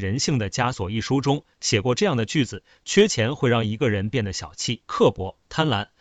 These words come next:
会扭曲一个人的性格，让他看待这个世界的角度变得庸俗。”更年轻一点的时候，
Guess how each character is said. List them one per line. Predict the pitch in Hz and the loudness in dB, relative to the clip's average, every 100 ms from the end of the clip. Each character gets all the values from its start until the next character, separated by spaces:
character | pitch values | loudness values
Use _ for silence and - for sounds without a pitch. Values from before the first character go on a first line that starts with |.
| _ | _
会 | - 156 | 2 4
扭 | 117 85 | 4 0
曲 | - 127 | -2 -2
一 | 110 123 | 0 0
个 | 127 | 0
人 | 104 | 0
的 | 110 | -2
性 | - 202 117 | -2 -2 -2
格， | 87 92 - _ _ | -4 -12 -14 _ _
让 | 123 120 | 0 0
他 | 135 | 0
看 | - 113 | -2 0
待 | 107 | -2
这 | 139 | 0
个 | 107 | 0
世 | - - | 0 0
界 | 139 170 | 0 0
的 | 110 | 0
角 | 87 85 | -4 -8
度 | 104 - - | -8 -8 -2
变 | 123 | 0
得 | 95 | 0
庸 | 98 120 160 | -4 -2 -2
俗。” | - 85 - _ _ _ _ | -4 -12 -12 _ _ _ _
更 | - 202 | 6 6
年 | 120 139 | 6 4
轻 | 170 170 | 2 0
一 | 151 | 0
点 | 80 | -4
的 | 85 | -8
时 | - 92 | -8 -4
候， | 101 | -4